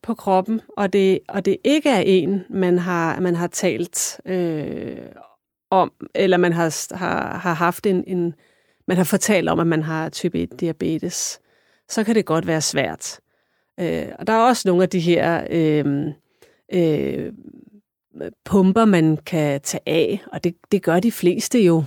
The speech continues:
Altså, så tager de, så tager de, øh, pumpen af, hvis det er sådan en med slange. Øhm, øhm, men, øh, det, det, det kan være noget, der... Altså, det er jo hele det her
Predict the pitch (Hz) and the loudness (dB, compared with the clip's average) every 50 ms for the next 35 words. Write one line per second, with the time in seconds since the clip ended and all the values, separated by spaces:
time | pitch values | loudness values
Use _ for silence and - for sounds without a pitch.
0 | - - - 151 - - - 165 - - 156 - 190 175 151 165 165 160 143 - | -4 -6 -6 -6 -6 -6 -6 -6 -8 -8 -4 -2 -2 0 0 0 -2 -2 -4 -8
1 | _ - - 165 165 - 202 185 180 175 165 160 160 156 156 156 156 151 - - | _ -12 -10 -10 -6 -4 -4 -2 0 0 0 0 0 0 0 0 -2 -4 -4 -2
2 | - 185 180 185 - 180 165 170 160 180 226 208 - - 175 - - 165 147 151 | -2 0 0 0 0 2 2 2 2 0 0 -2 -2 -2 -2 -2 -2 -2 0 0
3 | 151 156 147 - - 143 143 147 147 156 180 196 190 - - - - - _ _ | 0 -2 -2 -4 -6 -6 -4 -2 0 2 2 2 2 0 -6 -14 -20 -20 _ _
4 | _ _ - 165 160 160 156 156 156 156 156 156 151 151 - _ _ _ _ _ | _ _ -6 -4 -2 -2 -2 -2 -2 -2 -2 -2 -4 -6 -8 _ _ _ _ _
5 | _ _ _ _ _ _ _ _ _ _ - 110 135 131 123 127 123 90 55 50 | _ _ _ _ _ _ _ _ _ _ -8 -6 -6 -4 -4 -4 -6 -8 -10 -12
6 | - - 50 _ _ _ _ - - _ - 214 196 190 185 175 175 170 165 160 | -18 -20 -20 _ _ _ _ -20 -10 _ 0 2 4 6 6 8 8 8 6 6
7 | 143 - - _ _ _ _ _ _ _ _ _ _ _ _ _ _ _ _ _ | 2 -2 -8 _ _ _ _ _ _ _ _ _ _ _ _ _ _ _ _ _
8 | _ _ _ _ _ _ _ _ _ _ _ - - _ _ _ _ _ _ _ | _ _ _ _ _ _ _ _ _ _ _ -14 -14 _ _ _ _ _ _ _
9 | _ _ _ _ _ _ - - - 196 - - - - _ _ _ _ _ _ | _ _ _ _ _ _ -20 -16 -14 -14 -14 -14 -18 -20 _ _ _ _ _ _
10 | - 220 214 196 117 - - - - _ _ _ _ _ - 247 240 214 - - | 0 2 2 2 2 -2 -6 -12 -16 _ _ _ _ _ 0 2 2 4 4 2
11 | 247 220 - - 240 247 - 240 240 233 208 185 170 175 170 170 180 190 202 202 | 2 0 2 2 2 2 2 2 0 2 2 2 2 4 4 4 4 4 2 2
12 | - 190 170 165 160 160 151 147 147 - - 180 - 214 - - 240 233 220 202 | 2 2 2 2 2 0 0 -2 -4 -6 -6 -6 -6 -4 0 0 2 2 2 2
13 | 220 254 277 302 302 294 285 233 254 240 214 | 4 4 4 4 4 2 2 2 2 2 2